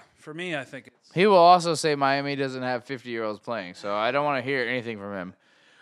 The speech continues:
Speaker 2: All I'm gonna say is I love the U N C spread, hundred percent. That's where I'm going. That's my big, that's what I'm officially picking.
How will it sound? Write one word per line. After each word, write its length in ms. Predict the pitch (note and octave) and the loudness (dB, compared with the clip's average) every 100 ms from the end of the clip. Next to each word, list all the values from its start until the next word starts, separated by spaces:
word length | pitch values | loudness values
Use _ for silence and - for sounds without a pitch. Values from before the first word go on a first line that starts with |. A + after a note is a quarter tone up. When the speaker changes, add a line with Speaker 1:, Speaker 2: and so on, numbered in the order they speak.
| _ | _
Speaker 2:
All 200 | - D#3+ | 4 4
I'm 80 | G3+ | 4
gonna 160 | G3 | 0
say 440 | D3+ - D3+ C#3+ C#3 | 0 2 2 4 2
is 140 | B2+ - | 0 2
I 120 | B2 | 2
love 260 | B2+ C3+ C#3 | 4 2 2
the 120 | C#3 | 0
U 140 | C#3 | 0
N 140 | C3+ C3 | -2 -4
C 280 | - C3 B2 | -4 -4 -4
spread, 560 | - - A#2+ B2 C#3+ | -6 -2 2 2 0
hundred 520 | C3+ - - C#3+ C#3+ | -6 -12 2 2 2
percent. 460 | G#2+ G#2 - F2+ - | -4 -6 -4 -8 -2
That's 180 | A#2 A#2 | -2 0
where 120 | B2+ | 0
I'm 140 | B2+ | 0
going. 320 | A#2 B2 B2 A#2 | 0 -2 0 -2
That's 160 | A#2 | -2
my 120 | B2 | -2
big, 340 | G#2+ G2+ C3 A#2+ | -4 -2 -2 0
that's 200 | C3+ C#3+ | -2 0
what 120 | D3 | -2
I'm 160 | C#3 C3+ | 0 -2
officially 420 | A#2 E3 D#3 C#3+ | -4 -6 -6 -8
picking. 380 | A#2+ G#2+ F#2+ F#2 | -6 -10 -10 -18